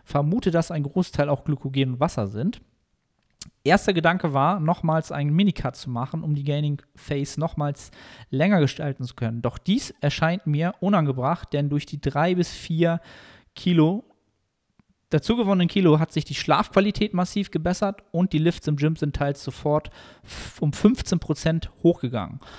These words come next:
Auch mein Muscle Connection und allgemeine Produktivität sind massiv besser.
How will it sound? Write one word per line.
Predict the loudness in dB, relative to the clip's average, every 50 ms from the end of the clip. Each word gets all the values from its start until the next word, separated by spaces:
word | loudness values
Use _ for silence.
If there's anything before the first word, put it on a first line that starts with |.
| -20 -12 -2
Auch | 2 2 2 2 2
mein | 0 2 2 2
Muscle | 2 2 2 0 -2
Connection | 2 2 2 2 0 -2 -2 -2 -2
und | 0 0
allgemeine | 0 0 0 2 2 2 0 0
Produktivität | -2 0 -2 -2 -2 -2 -6 -10 -8 -8 -6 -2 0 0 0 0 -2 -8 -20 -20 -20 -20 _
sind | _ -4 -4 -2 -2
massiv | -4 -4 -4 -6 -8 -8 -6
besser. | -4 -6 -4 -4 -6 -12 -14 -14